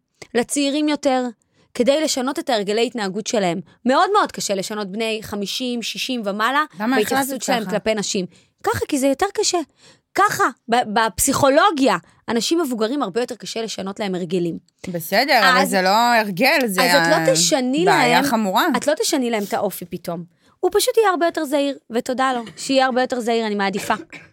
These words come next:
Speaker 1: אבל החבר'ה הצעירים, כן, שילמדו לכבד נשים יותר, שילמדו לנהל שיח נורמלי, שלא יחשבו שזה מגניב ללכת ולצלם נשים כשהם שוכבים איתם, כשהם בני שש עשרה, שבע עשרה, כי זה מגניב. לא, זה לא מגניב. גם אם היא רצתה,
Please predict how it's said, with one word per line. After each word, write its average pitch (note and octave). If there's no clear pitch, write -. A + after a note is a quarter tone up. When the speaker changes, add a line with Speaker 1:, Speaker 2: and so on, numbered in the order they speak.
Speaker 1:
אבל G#3
החבר'ה C#4
הצעירים, D4
כן, D#4+
שילמדו A3+
לכבד A3+
נשים A3+
יותר, G#3
שילמדו A#3
לנהל A#3
שיח A3
נורמלי, G#3
שלא B3+
יחשבו C#4+
שזה C#4+
מגניב C4
ללכת C4
ולצלם B3+
נשים B3+
כשהם C4+
שוכבים C4+
איתם, A#3+
כשהם B3
בני B3+
שש C4+
עשרה, C4
שבע A#3
עשרה, B3+
כי C4
זה C4+
מגניב. B3+
לא, C#4
זה C4
לא C4
מגניב. C4
גם C4+
אם D#4
היא C#4+
רצתה, A#3+